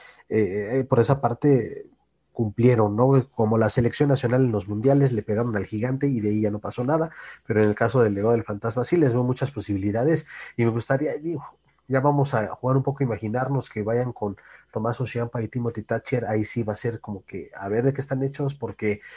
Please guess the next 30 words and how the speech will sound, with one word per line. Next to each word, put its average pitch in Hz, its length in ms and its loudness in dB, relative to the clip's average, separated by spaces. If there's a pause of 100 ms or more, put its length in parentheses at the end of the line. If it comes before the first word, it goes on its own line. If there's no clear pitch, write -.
(320)
Ciampa 131 720 2
y 104 320 0
Thatcher 139 640 -2
son 127 260 -2
de 127 80 -4
esos 127 200 0
luchadores 117 760 -2
recios, 110 580 -2
estilo 117 420 -4
clásico 123 480 -4
americano, 113 680 -6 (460)
y, 104 440 -4
y 107 40 -6
estaría 110 440 -2
mu-, 107 220 -6
muy, 117 500 -6
muy, 123 420 -2 (260)
muy 139 180 2
agradable 117 720 4 (160)
para 95 560 -10
toda 123 160 -4
la 104 140 -4
gente 117 340 -8
que, - 400 -16
que 107 140 -10
disfrutamos 104 560 -6
de 107 80 -4
N 101 80 -6
X - 140 -16
T. 104 160 -16